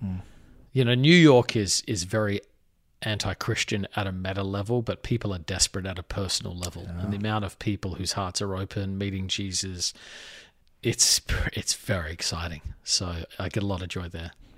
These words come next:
Speaker 1: That's cool. And what's the last great book you've read?
Speaker 2: The last great book, uh, I read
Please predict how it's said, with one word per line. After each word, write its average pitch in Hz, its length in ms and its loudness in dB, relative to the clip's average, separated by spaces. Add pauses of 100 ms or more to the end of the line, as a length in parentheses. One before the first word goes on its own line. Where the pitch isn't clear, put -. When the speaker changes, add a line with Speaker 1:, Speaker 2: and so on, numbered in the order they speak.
(160)
Speaker 1:
That's 107 240 -2
cool. 117 200 2
And 117 100 4
what's 131 200 6
the 120 100 4
last 120 460 4
great 120 420 4
book 117 360 2 (440)
you've 104 220 0
read? 67 260 -4 (140)
Speaker 2:
The - 80 2
last 143 480 6
great 180 460 4
book, 123 360 6 (220)
uh, 113 300 4 (100)
I 117 140 6
read 107 640 2